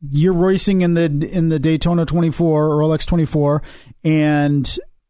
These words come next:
this is what it means, and this is the success these teams have had, and these are the drivers that are participating. Make it a sports car event instead of spinning it as a,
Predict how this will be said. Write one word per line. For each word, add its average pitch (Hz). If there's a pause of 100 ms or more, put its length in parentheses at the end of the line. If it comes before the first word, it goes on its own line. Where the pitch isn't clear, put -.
(320)
this 190
is 202
what 208
it 214
means, 180
and 156
this 185
is 220
the 190
success 175
these 165
teams 160
have 143
had, 147
and 185
these 190
are -
the 202
drivers 160
that 151
are 151
participating. 143 (160)
Make 190
it 240
a 170
sports 190
car 170
event 135 (380)
instead 165
of 139
spinning 180
it 143
as 139
a, 131